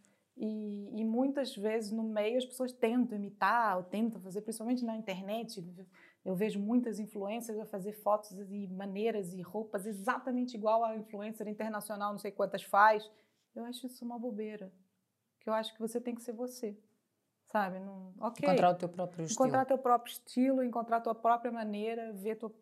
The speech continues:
Speaker 1: tua própria, é, até porque muitas vezes soa falso. Tem muitas pessoas que são muito queridas na internet, na, na, na, na câmera,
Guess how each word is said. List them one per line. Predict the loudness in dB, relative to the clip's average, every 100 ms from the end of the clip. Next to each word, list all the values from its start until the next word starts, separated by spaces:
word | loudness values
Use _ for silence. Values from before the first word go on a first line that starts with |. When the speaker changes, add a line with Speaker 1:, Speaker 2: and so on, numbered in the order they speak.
| -10
Speaker 1:
tua | -10
própria, | 0 2 2 -2 -4 -8 -12 _ _ _ _ _ -16
é, | -14 -6 -4
até | 0 0
porque | 2 -2 2 4
muitas | 6 4 2 0
vezes | 2 0 0 -2
soa | 0 0 -2
falso. | 2 4 4 -2
Tem | -8
muitas | -6 -6 -8
pessoas | -8 -8 -4 -4
que | -6
são | -8 0 0
muito | 0 -6 0 0 0
queridas | -4 -2 -2 -4
na | -6 -10
internet, | -6 -6 -6 -8 -8 -8 -6 -6 -6
na, | -10 -10 -12
na, | -12 -12
na, | -12 -10
na | -10
câmera, | -10 -4 -2 0 -2 -4